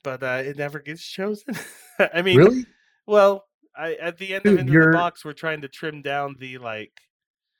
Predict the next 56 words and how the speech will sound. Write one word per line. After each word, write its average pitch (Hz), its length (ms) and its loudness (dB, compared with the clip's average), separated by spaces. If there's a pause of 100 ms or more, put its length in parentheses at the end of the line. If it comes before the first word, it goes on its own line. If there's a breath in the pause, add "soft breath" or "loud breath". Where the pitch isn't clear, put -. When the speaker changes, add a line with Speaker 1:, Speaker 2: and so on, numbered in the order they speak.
(220)
Speaker 1:
five 147 340 -2
sessions 143 440 -10
we 123 100 -12
want 127 300 -8
from 123 200 -12
every 127 280 -8
one 127 240 -6
of 120 120 -10
us 113 220 -8
down 117 300 -8
to, 113 300 -14
you 123 100 -20
know, 104 200 -12
two 123 280 -12
so 117 180 -10
we 110 140 -12
don't 107 300 -10
kill 113 220 -12
ourselves. 95 600 -14 (100)
So 101 460 -12
Speaker 2:
So 123 180 2
what 123 160 0
I'm 110 140 -2
hearing 147 380 2
is 98 200 2
you 104 80 4
wanna 139 400 4
talk 90 300 -4
about 87 200 -2
it, 95 100 -2
you're 110 80 -4
just 107 200 0
not 92 380 -2
passionate 104 400 2
enough 82 240 -4
about 82 200 -2
it 80 80 -6
at 85 160 -6
Into 87 140 -6
the 82 80 -10
Box 85 260 -4
to - 80 -6
wanna 101 180 -6
talk 262 180 -2
about 131 100 -4
it. 120 60 -4
Speaker 1:
Ooh, 113 160 -8
rough. 135 540 -6
No, 151 580 -6
there's 120 240 -10
other 160 300 -10
people 165 360 -14
that 143 180 -10
want 147 220 -8
me 156 120 -12
to 151 120 -2